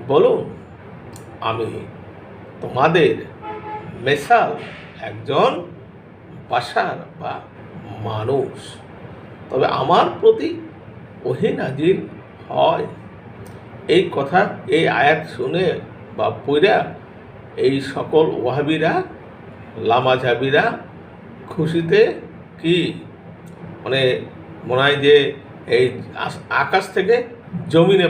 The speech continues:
পড়ে, হ্যাঁ, যে রাসূলকে আল্লাহ পাক এখানে সাধারণ মানুষ হিসেবে, অর্থাৎ আমাদের মতো মানুষ হিসেবে বলেছেন। নাউযুবিল্লাহি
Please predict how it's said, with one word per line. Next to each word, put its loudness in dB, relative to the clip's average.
পড়ে, -4
হ্যাঁ, -2
যে 4
রাসূলকে 2
আল্লাহ 2
পাক 4
এখানে -2
সাধারণ -2
মানুষ 2
হিসেবে, 0
অর্থাৎ -4
আমাদের 0
মতো -4
মানুষ -6
হিসেবে -2
বলেছেন। -2
নাউযুবিল্লাহি 0